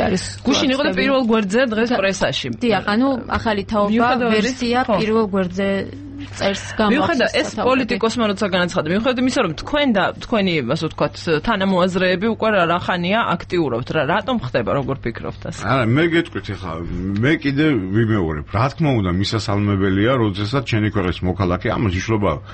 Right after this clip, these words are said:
Speaker 3: პოლიტიკოსი იქნება, ბიზნესმენი იქნება, როცა გამოდის და გულ-, გულწრფელად გამოხატავს შენს თანადგომას და უნდა რომ დაგეხმაროს. მე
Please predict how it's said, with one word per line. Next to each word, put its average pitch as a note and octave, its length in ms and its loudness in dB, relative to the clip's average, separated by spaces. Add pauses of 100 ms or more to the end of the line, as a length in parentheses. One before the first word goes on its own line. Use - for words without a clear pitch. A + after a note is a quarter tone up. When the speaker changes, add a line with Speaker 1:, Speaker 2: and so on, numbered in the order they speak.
(280)
Speaker 3:
პოლიტიკოსი A#2+ 800 -2
იქნება, A2 280 2
ბიზნესმენი G2+ 680 2
იქნება, F2+ 240 -2 (460)
როცა C#3+ 400 0
გამოდის B2+ 480 0
და E3 160 2
გულ-, G#2 320 -2
გულწრფელად B2 400 0
გამოხატავს A2 600 0
შენს A2 200 0
თანადგომას A2 480 2
და C#3+ 80 2
უნდა G#2+ 240 2
რომ B2 120 2
დაგეხმაროს. E2 560 -4
მე B2+ 120 2